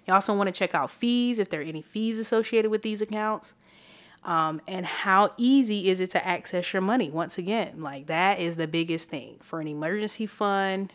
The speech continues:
when you need it, you need it now. Don't sell yourself short. Don't get caught out there, you know, with, assed out, essentially, right? <laughs> They say, like,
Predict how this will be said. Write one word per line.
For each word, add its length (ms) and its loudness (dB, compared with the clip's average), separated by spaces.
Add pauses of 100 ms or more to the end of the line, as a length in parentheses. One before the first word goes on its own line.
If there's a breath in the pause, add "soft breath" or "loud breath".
(100)
when 200 -2
you 120 -2
need 320 2
it, 200 4
you 160 -4
need 200 2
it 120 0
now. 240 -2 (240)
Don't 480 2
sell 300 2
yourself 480 -4
short. 380 -8
Don't 220 2
get 180 2
caught 240 2
out 240 2
there, 320 0
you 180 -4
know, 380 -4 (800 loud breath)
with, 160 -6 (240)
assed 400 2
out, 240 0
essentially, 640 -6
right? 400 -2 (180)
<laughs> 160 -10
They 160 -2
say, 300 0
like, 320 2